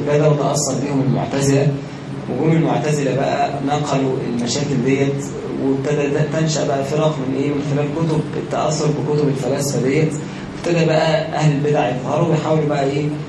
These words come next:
يقولوا: "إحنا بقى بإيه؟ بندرس بقى بواطن الأمور، ومن بواطن الأمور دي إن إحنا نعرف كيفية أسماء ربنا وكيفية صفات ربنا عاملة إزاي، وحقيقتها عاملة إزاي"، ومش عارف إيه. فابتدوا يدخلوا بقى في حاجات إيه؟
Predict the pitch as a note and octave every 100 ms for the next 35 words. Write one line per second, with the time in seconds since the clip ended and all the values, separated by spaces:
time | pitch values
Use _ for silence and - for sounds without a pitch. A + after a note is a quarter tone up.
0 | - D3 D3+ C#3+ - C#3 B2 A#2+ F#2 C3
1 | C#3+ D3 - C#3 C3 D3 C#3 B2 - -
2 | C3+ C#3+ D3+ C#3+ C3 C#3 D#3 F3+ F3+ F3
3 | F3 F3+ F3 D3+ C#3 D#3 D#3 D3+ D3+ D3
4 | D#3 D3+ - B2 B2 C#3+ C#3 C#3+ - C3+
5 | C3+ B2+ C3+ C#3 C#3 - C3+ C3 - B2+
6 | B2 A#2+ C3+ B2+ C3 B2 - C3+ C#3 C3+
7 | - - A#2 A#2 - D3+ C#3+ C#3 C3 A#2
8 | C3 C#3 C#3 C#3 C#3+ - B2+ B2+ A#2+ B2
9 | A#2+ D#3+ E3 D#3+ D3+ D3+ - D3+ D3 C3
10 | B2+ A#2+ C3+ C#3 C#3